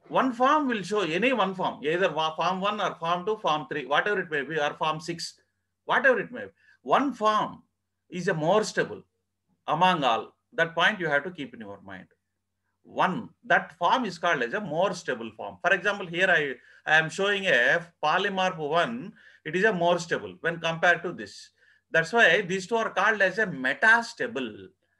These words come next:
These two, don't call it as unstable.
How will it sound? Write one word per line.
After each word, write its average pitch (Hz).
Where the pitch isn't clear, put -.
These 170
two, 147
don't 240
call 202
it 196
as 196
unstable. 170